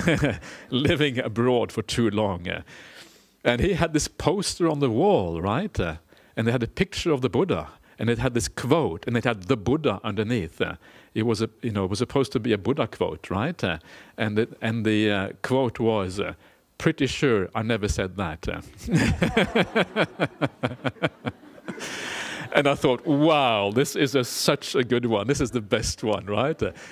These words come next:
it is not taken from the suttas, but if there's gonna be a fake Buddha quote, that's the best fake Buddha quote I have seen. This is really, really good one. <laughs> So, uh, anyway, so you get an idea, yeah, of what actually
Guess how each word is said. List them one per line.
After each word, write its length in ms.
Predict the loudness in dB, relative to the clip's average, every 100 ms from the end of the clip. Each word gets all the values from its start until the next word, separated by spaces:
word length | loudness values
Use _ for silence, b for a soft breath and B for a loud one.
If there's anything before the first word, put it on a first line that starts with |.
| B
it 100 | -2
is 120 | 0
not 200 | 2 2
taken 300 | 2 -2 -2
from 140 | -2 -2
the 80 | -2
suttas, 420 | 0 0 0 0
but 100 | 0
if 100 | 0
there's 140 | 0
gonna 220 | 2 0
be 140 | 0 0
a 60 |
fake 340 | 2 2 0 2
Buddha 200 | 0 2
quote, 220 | 0 0
that's 140 | 0
the 100 | -2
best 360 | -2 -2 -2 0
fake 240 | 0 2 2
Buddha 200 | 2 0
quote 360 | 0 0 2
I 100 | 0 0
have 120 | -2
seen. 480 | 0 2 4 2 0
This 260 | -4 -4
is 40 | -2
really, 420 | 0 2 0 -4 B B B -2
really 300 | 0 2 0
good 160 | -2
one. 240 | -4 -8 -4
<laughs> 60 | 0 0 -2 -6 -12 B B B B B B B B B B B B B _ 0
So, 380 | 4 4 4
uh, 380 | 4 2 2 -2 -6 _ _ _ _ _ _ _
anyway, 500 | 2 4 2 0 -4
so 320 | 0 2 4
you 220 | 2 0 2
get 200 | 2 2
an 80 |
idea, 600 | 0 2 2 2 2 -2 -2
yeah, 340 | 0 0 0 -2
of 200 | -4 0
what 320 | 0 0 -2
actually 480 | -2 -4 -4 -2 -2